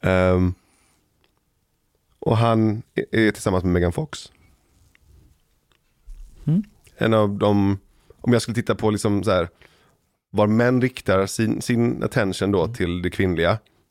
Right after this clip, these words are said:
Speaker 1: Ja, hon är ganska, hon är ganska het, liksom. Mm. Hon väljer ju inte en Clooney-ideal. Hon väljer en,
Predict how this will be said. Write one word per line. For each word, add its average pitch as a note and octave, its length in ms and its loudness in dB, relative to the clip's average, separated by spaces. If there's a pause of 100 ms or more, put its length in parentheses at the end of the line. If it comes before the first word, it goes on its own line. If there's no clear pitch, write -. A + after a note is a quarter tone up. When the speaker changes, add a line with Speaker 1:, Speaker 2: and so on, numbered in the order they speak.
(140)
Speaker 1:
Ja, - 200 -2 (100)
hon - 140 2
är - 40 2
ganska, C#3+ 440 0 (840)
hon B2 120 2
är C3 40 2
ganska C#3 200 -2
het, - 280 -6
liksom. - 200 -16 (380)
Mm. G#2 180 2 (760)
Hon E3+ 300 4
väljer F#2+ 360 0
ju F2+ 260 2 (120)
inte F2 480 -2
en F2 120 2
Clooney-ideal. F#2 1400 -2 (160)
Hon F#2+ 180 -6
väljer F#2 320 0
en, F2 280 -2